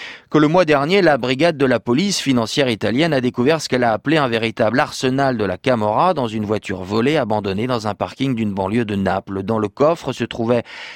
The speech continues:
huit pistolets, quatre fusils mitrailleurs, un fusil d'assaut, d'assaut et six cent cinquante recharges de munitions, le tout réparti dans des sacs de sport. Selon la police, les numéros de série avaient été effacés de toutes les armes, la voiture abandonnée n'était pas fermée à clé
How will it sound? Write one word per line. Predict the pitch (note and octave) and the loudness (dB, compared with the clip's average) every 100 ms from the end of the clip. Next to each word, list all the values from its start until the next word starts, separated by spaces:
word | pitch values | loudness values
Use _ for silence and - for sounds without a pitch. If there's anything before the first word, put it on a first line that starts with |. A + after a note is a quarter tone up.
| - - | -12 -6
huit | G#2 F3+ | 0 0
pistolets, | - C#3 - C3 D3 F#3 | 0 -4 2 4 4 2
quatre | - D3 - B2+ | 0 -4 -2 -4
fusils | - A#2+ A#2+ | -2 0 0
mitrailleurs, | A2 - G2+ A2+ D3 D3+ | 0 -2 -2 2 2 2
un | B2 | -2
fusil | A2 G#2 G#2 | -4 -6 -2
d'assaut, | F2 E2+ - A#2+ - | -2 -2 -2 -2 0
d'assaut | G2+ F#2+ - E3+ | -2 -2 0 2
et | C#3 | 2
six | - D3+ | 0 -2
cent | - C#3 | -2 -2
cinquante | - A2 C3 B2 | -4 -4 -4 -4
recharges | G#2 - C3 G#2+ | -6 -2 -2 -2
de | G#2 | -2
munitions, | A#2+ A#2+ G2+ - F3+ | 0 0 -2 0 2
le | F3+ B2 | 2 0
tout | D3 D3+ - - - - | 2 0 -2 -16 -16 -16
réparti | - B2+ B2 G#2 - C#3 | -4 -2 -2 -4 -2 0
dans | C3 | 0
des | G2+ | -2
sacs | - C3+ G#2+ | -2 -2 -2
de | F#2+ | -6
sport. | - - A2 F#2 E2+ | -6 -2 0 0 -4
Selon | - A2 B2 | -4 -2 0
la | A2 | -2
police, | - A2 E3 E3 - - - - - | -2 0 0 -2 -6 -12 -14 -16 -2
les | C3 | 0
numéros | C3+ C3+ C3+ | 2 2 2
de | C3 | 0
série | - B2+ B2 | -2 0 2
avaient | A2 | 0
été | G#2+ G2 G#2+ | -2 -2 -2
effacés | F#2+ G#2 - A2 | -2 -4 -2 -2
de | F2 | -2
toutes | A#2 G#2 | -4 -4
les | F#2 F#2+ | -2 0
armes, | G#2+ C#3 D#3+ | 0 0 0
la | C3+ | 0
voiture | G#2 G#2 A#2 G#2 - | 0 -4 -2 -2 -2
abandonnée | - A2+ A2+ A2 A2 A2+ | -2 -2 -2 -2 0 2
n'était | A#2 B2 A#2 | 2 0 0
pas | - A#2 | 0 -2
fermée | - G#2 A2+ | -2 -2 -2
à | G2+ E2+ | -2 -4
clé | A#2+ D3 | -2 0